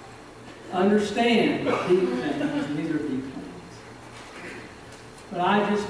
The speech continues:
pray you will let your people be able to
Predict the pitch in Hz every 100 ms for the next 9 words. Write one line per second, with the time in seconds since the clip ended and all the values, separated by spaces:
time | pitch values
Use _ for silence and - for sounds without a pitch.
0 | - 160 151 156 175 170 - 311 - -
1 | - - 277 - 277 196 190 165 175 208
2 | 208 190 185 - 190 196 - 170 170 170
3 | - - - - - - - - - -
4 | - - - - - - 202 190 196 190
5 | 190 - 165 156 156